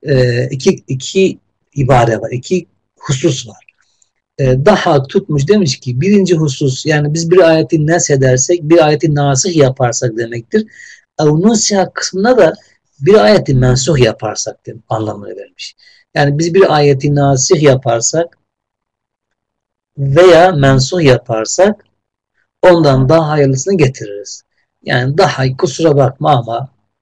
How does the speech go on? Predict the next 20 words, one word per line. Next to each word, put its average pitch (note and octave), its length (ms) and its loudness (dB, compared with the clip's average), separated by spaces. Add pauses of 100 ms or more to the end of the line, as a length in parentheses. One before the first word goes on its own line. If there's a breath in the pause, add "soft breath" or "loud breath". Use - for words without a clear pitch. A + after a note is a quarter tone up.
(400)
Allah D3 400 2
sana C#3+ 280 0
rahmet C3+ 380 0
etsin B2+ 280 -4
bu B2 100 2
mübarek A#2 420 -4
salı A#2+ 260 -6
akşamında A#2 520 -8
ama C3+ 320 -2 (540)
bu G#3 100 -2
da D#3+ 180 2
bağlama D3 420 4
çok D3 240 -6
uygun C3 300 0
düşmedi A#2 460 -6
ya. - 120 -20 (280)
Değil F3 180 2
mi? A2 200 -4 (680)
Bir C#3+ 240 -4
ayetin C3 500 -2